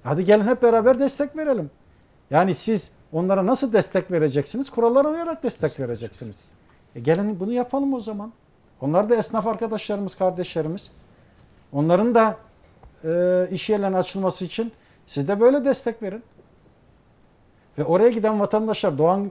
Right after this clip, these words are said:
Speaker 1: Bey çok güzel bir şey söyledi. Bakın, vatandaşımız bu konuda çok duyarlı. Lütfen, sadece kafe ve restoranlar için söylemiyorum. Her alanda gördüğünüz aykırılıkları bildirirseniz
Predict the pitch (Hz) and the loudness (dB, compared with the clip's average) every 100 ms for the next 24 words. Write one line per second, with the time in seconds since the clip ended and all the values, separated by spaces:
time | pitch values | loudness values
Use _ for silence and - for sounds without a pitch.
0 | 175 190 - 190 - 160 175 135 240 254 | -6 -6 -6 -8 -6 -6 -4 -6 -6 -6
1 | 196 127 98 101 - _ _ _ _ _ | -4 -4 -6 -12 -20 _ _ _ _ _
2 | _ 160 214 180 - - 156 214 233 220 | _ -2 0 0 -4 -6 -4 -4 -4 -4
3 | 190 151 170 226 214 151 - 175 151 113 | -4 -6 -6 -6 -4 -4 -2 -4 -4 -6
4 | 90 95 - - - - - - _ _ | -8 -20 -20 -20 -20 -20 -20 -20 _ _
5 | - - - - - - - 175 233 202 | -20 -20 -20 -20 -20 -20 -6 -4 -2 -2
6 | 143 - - - _ - 233 254 214 226 | -2 -4 -20 -20 _ 2 4 4 2 0
7 | 233 220 220 220 208 185 202 196 190 208 | 0 -2 -2 0 0 0 0 0 0 -2
8 | 202 202 185 170 185 214 160 107 - _ | -2 -8 -4 -2 0 0 -2 -4 -10 _
9 | _ _ _ _ _ _ _ - 233 302 | _ _ _ _ _ _ _ 0 4 6
10 | 240 170 131 120 147 220 214 202 165 202 | 6 4 0 -4 2 2 2 0 0 -4
11 | - _ _ - 143 170 185 185 185 190 | -12 _ _ -2 0 2 0 0 0 2
12 | 180 160 - _ - _ - _ _ _ | 2 2 -2 _ -20 _ -20 _ _ _
13 | _ _ _ _ 139 123 156 180 226 269 | _ _ _ _ -6 -2 0 4 2 2
14 | 202 180 254 | -2 -2 -4